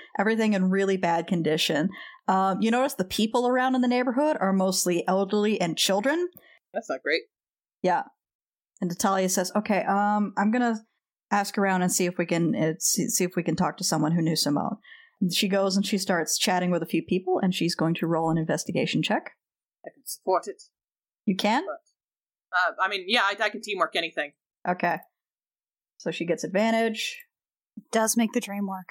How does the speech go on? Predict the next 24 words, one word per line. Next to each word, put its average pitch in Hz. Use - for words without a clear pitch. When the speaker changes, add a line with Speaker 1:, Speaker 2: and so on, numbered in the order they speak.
Speaker 1:
Yeah. 170
So -
that's 190
a 196
dirty 190
twenty. 202
Uh, 190
so 226
it 233
doesn't 294
take 214
long 190
before, 170
uh, 165
you 170
guys 160
get 156
directed 160
to, 165
uh, 160
one 180
of 185
the 143
houses, 156